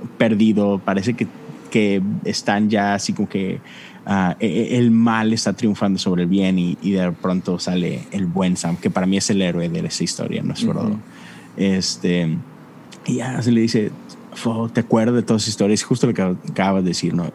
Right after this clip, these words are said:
Speaker 1: Esas grandes historias que todos recordamos, donde todo va mal, bla, bla, bla, bla. Pero, pero me encanta eso, o sea, que dice, "Pero creo que ahora lo entiendo, o sea,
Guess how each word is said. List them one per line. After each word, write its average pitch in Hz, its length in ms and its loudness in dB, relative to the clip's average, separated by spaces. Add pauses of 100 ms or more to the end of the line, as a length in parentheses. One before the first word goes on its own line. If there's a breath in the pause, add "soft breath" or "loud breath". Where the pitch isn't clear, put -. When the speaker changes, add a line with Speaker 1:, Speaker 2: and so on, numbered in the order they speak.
(100)
Speaker 1:
Esas 120 400 0
grandes 101 480 2
historias 92 400 0
que - 60 -16
todos 90 160 0
recordamos, 87 520 -2 (360 loud breath)
donde 101 180 4
todo 101 300 4
va 92 120 4
mal, 87 280 2
bla, 87 120 0
bla, 85 100 0
bla, 80 160 -2
bla. 78 180 -4 (420)
Pero, 135 240 2
pero 147 140 2
me 147 80 4
encanta 139 320 0
eso, 113 260 0
o 90 60 -4
sea, 90 180 -2
que 85 380 0 (960)
dice, 104 460 2 (840)
"Pero 110 260 2
creo 120 160 -2
que 120 80 -2
ahora 131 180 2
lo 131 60 4
entiendo, 107 560 0 (100)
o - 60 -12
sea, 90 480 -2